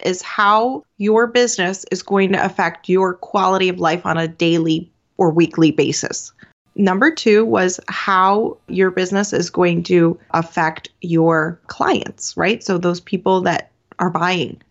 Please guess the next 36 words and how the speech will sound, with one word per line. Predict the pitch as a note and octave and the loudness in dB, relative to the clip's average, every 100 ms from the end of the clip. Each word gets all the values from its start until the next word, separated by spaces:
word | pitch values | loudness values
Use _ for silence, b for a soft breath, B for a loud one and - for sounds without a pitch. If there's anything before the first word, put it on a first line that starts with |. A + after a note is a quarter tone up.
| - | -8
your | F3 | -6
products. | E3 - - - - _ _ F3 | -4 -4 -6 -10 -16 _ _ -4
Number | F3 F#3 G3 | 0 0 -2
three | - - F#3+ F3+ A3+ - | -6 -8 -2 0 0 0
is | F#3 F3+ | -2 -2
how | - F#3 F3+ | -2 0 0
it | F#3 | 0
will | F#3 F3 | -2 -2
affect | F3 F3+ E3+ - - | -4 -4 -6 -8 -8
your | E3+ D#3+ | -2 -2
team | - - F#3+ F3 | -4 -6 -2 0
or | B3 F#3 | 0 0
the | F3 | 2
people | F#3+ F3+ E3+ | 0 2 4
you're | E3 | 4
going | D#3+ F3 E3+ | 2 2 2
to | E3 | 4
be | D#3 | 4
able | D#3 E3 | 4 0
to | E3 F3 | 2 2
hire | E3 - E3 D#3+ E3+ C4 - | 2 -2 0 0 0 -2 -2
because | F3+ - - F3 E3 - _ _ | -6 -6 -2 -2 -2 -6 _ _
of | D#3 E3+ G3 | -2 -2 -2
the | |
business. | G#3+ D#3 F#3 C4+ - _ - | -2 -2 -2 -4 -6 _ -4
Number | E3+ F3 E3+ E3 | 0 2 0 -2
four | - G#3+ F3 E3+ C#4 - - | 2 4 4 4 0 -4 0
is | F#3 F3+ F3 E3+ - - | 2 4 2 -2 -10 -8
how | - F#3 F#3 | 0 2 2
you | F#3 F3+ | 2 2
may | F3 F#3 F#3+ E3 G#3 A#3 F#3+ | 2 2 2 2 0 -2 0
give | G3 F3 - | 0 0 -2
back, | E3 - - - - | -2 -4 -10 -18 -8
whether | F3 F3 | -4 -2
that | E3+ D#3+ - | -2 -4 -4
be | F3 E3+ - | -4 -4 -8